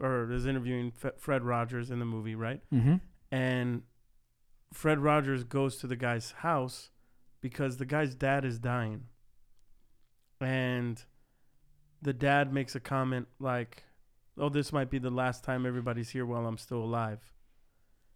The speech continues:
Speaker 1: And Mister Rogers asks a question, and it's a question that makes sense because,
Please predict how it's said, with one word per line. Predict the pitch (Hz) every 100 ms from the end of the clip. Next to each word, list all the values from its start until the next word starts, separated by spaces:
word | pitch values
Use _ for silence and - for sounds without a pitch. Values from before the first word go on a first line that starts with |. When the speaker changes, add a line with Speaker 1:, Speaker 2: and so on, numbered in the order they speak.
| - _ _ _ -
Speaker 1:
And | 139 147 147 -
Mister | 156 156 165
Rogers | 151 156 151 143
asks | 139 147 - - - -
a | 139
question, | 127 156 156 - 120 117 -
and | 143 143
it's | 139
a | 151
question | 196 190 180
that | 160
makes | 143 135 -
sense | 185 170 123 - - - - - -
because, | 151 151 147 127 113 -